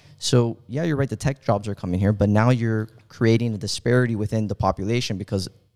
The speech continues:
you're gonna start losing the culture of people that are here. A lot of people are gonna start leaving. It, it's gonna become, in my opinion, I think that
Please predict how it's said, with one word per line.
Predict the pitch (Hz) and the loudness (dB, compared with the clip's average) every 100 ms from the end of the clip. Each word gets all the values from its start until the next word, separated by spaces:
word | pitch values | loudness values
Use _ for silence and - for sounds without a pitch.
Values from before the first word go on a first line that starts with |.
| _ | _
you're | 110 | 0
gonna | 151 151 | 2 2
start | - 107 | 0 -2
losing | 104 101 | -2 -4
the | |
culture | 98 101 101 123 | -2 -2 0 0
of | 107 | -2
people | - 101 | -4 -2
that | 95 | 0
are | |
here. | 92 90 143 _ - - _ - | 2 0 -2 _ -20 -20 _ -4
A | |
lot | |
of | 104 | -4
people | 127 120 | -2 -4
are | |
gonna | 117 | -4
start | - 107 | -4 -4
leaving. | 95 92 95 127 - _ _ _ _ _ - | -4 -6 -4 -4 -6 _ _ _ _ _ -8
It, | 113 - | -8 -4
it's | 87 110 - | -4 -2 0
gonna | 123 120 | 2 2
become, | 117 - 123 120 | -2 0 0 0
in | - | -2
my | 113 127 | -2 -2
opinion, | 127 135 127 113 | -2 0 0 -2
I | 107 | -4
think | 120 117 | -4 -4
that | 104 | -4